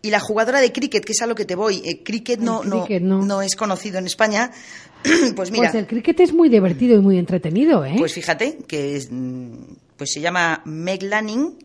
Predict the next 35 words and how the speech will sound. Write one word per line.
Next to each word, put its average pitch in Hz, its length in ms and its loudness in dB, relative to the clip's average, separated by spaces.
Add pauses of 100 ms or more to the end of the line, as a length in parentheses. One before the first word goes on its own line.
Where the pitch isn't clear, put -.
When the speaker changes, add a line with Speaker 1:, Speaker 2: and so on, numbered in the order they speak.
(580)
Speaker 1:
y, 175 440 -4
y 151 100 -6
está 165 220 -2
nominada. 196 540 -2
O - 40 -16
sea, 151 260 -6
que, 131 340 -8
lo 131 160 -10
que, - 80 -18
que 143 120 -10
aquí 151 140 -10
no 165 120 -4
lo 165 120 -2
conozcamos 175 440 -8
no 190 100 -12
significa 151 380 -8
que 147 100 -10
no 143 100 -6
se 170 120 -6
haga, 185 240 -6
y 196 80 -10
mucho. 165 380 -8 (180)
Speaker 2:
Sí, 226 140 -6
sí, 220 200 -12
sí. 180 240 -12 (180)
Speaker 1:
También 185 260 -2
hay 190 80 0
una 185 140 -2
jugadora 185 440 2
de 185 80 -8
squash, - 640 -4 (160)
Nicole 170 380 -4
David, 196 260 -2 (800)
una 208 200 2
boxeadora 202 680 0